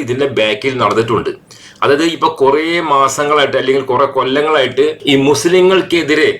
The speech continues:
ഉറഞ്ഞു തുള്ളാനും അതുപോലെ തന്നെ കടിച്ചു കീറാനും ഒന്നും കിട്ടിയിട്ടില്ല. നമുക്കറിയാം, ഒരു ഡൊമിനിക് മാർട്ടിൻ ഒരു ബോംബ് സ്ഫോടനം നടത്തിയപ്പോ സന്തോഷിച്ചു ഈ ചെന്നായ്ക്കള്, മുസ്ലിം വിരുദ്ധ ചെന്നായ്ക്കൾ സന്തോഷിച്ചു. കുറേ കാലം പറയാം,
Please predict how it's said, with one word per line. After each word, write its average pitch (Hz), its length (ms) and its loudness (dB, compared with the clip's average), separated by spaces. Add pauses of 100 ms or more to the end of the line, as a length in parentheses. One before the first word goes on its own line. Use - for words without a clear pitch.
(180)
ഉറഞ്ഞു 175 360 2 (120)
തുള്ളാനും 151 500 0 (120)
അതുപോലെ 139 240 2
തന്നെ - 200 -4
കടിച്ചു 139 360 -2
കീറാനും 143 400 0
ഒന്നും 147 220 -2
കിട്ടിയിട്ടില്ല. 151 440 -2 (480)
നമുക്കറിയാം, 147 480 0 (240)
ഒരു 139 160 2
ഡൊമിനിക് 139 400 0
മാർട്ടിൻ 147 400 0
ഒരു 143 160 2
ബോംബ് 139 240 2
സ്ഫോടനം 151 320 0
നടത്തിയപ്പോ 143 420 0 (460)
സന്തോഷിച്ചു 139 600 0 (200)
ഈ - 0 - (160)
ചെന്നായ്ക്കള്, 131 580 0 (480)
മുസ്ലിം 135 300 0
വിരുദ്ധ 139 260 2 (120)
ചെന്നായ്ക്കൾ 135 400 2 (100)
സന്തോഷിച്ചു. 131 560 0 (340)
കുറേ 135 160 4 (120)
കാലം 139 300 2
പറയാം, 123 280 0